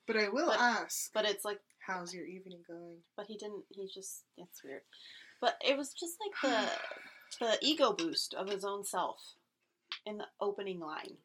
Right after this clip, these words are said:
Speaker 2: I can't.
Speaker 1: I mean, I love that people are being confident. Be confident in yourself.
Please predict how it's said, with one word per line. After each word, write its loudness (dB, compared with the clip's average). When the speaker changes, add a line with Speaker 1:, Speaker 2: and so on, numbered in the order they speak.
Speaker 2:
I -8
can't. -4
Speaker 1:
I 4
mean, 2
I 4
love 0
that -2
people -6
are -4
being -10
confident. -10
Be -6
confident -6
in -10
yourself. -6